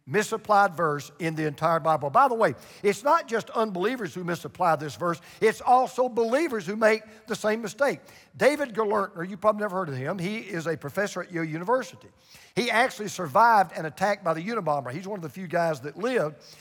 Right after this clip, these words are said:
He explained something, I didn't know this. The word judgmental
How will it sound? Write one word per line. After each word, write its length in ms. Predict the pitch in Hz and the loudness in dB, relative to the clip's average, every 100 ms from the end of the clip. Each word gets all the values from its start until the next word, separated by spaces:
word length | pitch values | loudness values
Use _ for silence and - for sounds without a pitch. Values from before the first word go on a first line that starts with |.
| - _ _ | -20 _ _
He 140 | 311 | 0
explained 480 | 339 - 285 294 220 | 0 -2 0 2 0
something, 340 | - 175 156 | -4 -4 0
I 120 | 185 | 2
didn't 180 | 285 220 | 2 0
know 160 | 226 233 | 0 0
this. 220 | 156 107 _ _ _ - | -2 -12 _ _ _ -2
The 120 | 180 | 0
word 460 | 170 311 330 269 - 165 | 6 6 6 0 -6 -12
judgmental 640 | 123 247 170 175 214 131 | 2 2 2 -4 -4 -4